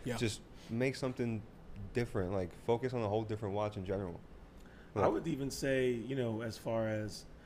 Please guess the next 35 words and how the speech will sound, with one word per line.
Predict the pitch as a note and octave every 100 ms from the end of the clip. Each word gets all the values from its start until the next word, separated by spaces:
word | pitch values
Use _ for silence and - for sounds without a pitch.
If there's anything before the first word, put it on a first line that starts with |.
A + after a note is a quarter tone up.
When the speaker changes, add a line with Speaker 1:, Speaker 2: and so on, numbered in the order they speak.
| -
Speaker 3:
I | C3
don't | D3+
know | D3+ C#3
how | B2+ C#3+
much | C#3+ C3
it | C3+
would | A#2 C3+
impact | A#2+ A#2+ A2+
their | B2
business | G2+ A#2 B2 B2+
model. | B2+ C#3 C3+
I'm | A2
sure | A#2 A2
it | G#2+
is | G#2+
what | G#2+ G2+
it | G#2
is, | A2+ A2+ G#2
and, | G#2
and | G#2 G2+ G2
it, | B2 -
it, | C3 A2+
it | A2+ A2+
might, | A2 C3 B2+ -
but | - A2+ - - - - - - - - - - - - - - - - D3
they | C#3
might | F#3 F3+ F3+
need | E3
to | D3
scale | - - G#3 F#3+
back | C3+ D#3 -
for | C3+
a |
little | G#2+ G#2+ G#2
bit | G#2+